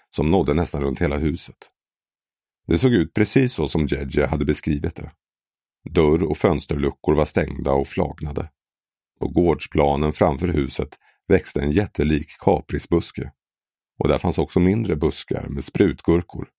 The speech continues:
Den där sorten som så fort man rör vid dem med en käpp spricker upp och sprutar frön.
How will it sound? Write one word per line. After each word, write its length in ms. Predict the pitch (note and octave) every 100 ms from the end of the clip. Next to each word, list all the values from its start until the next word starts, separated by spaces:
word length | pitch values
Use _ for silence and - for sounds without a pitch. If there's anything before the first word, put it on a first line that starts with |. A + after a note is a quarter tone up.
| _ _ _ _ _
Den 100 | -
där 120 | C#2
sorten 440 | B1 E2 - D2+ C#2
som 220 | D2+ D2+
så 120 | -
fort 200 | D#2+ E2
man 140 | F#2 E2
rör 180 | G2+
vid 200 | D2 C#2+
dem 160 | C#2 C#2
med 120 | C#2
en 60 | C#2+
käpp 340 | - F2+ -
spricker 440 | - - D2+ - D#2+
upp 280 | F2 _ -
och 80 |
sprutar 360 | - E2 D#2 C#2+
frön. 400 | - G2 D2+ D2+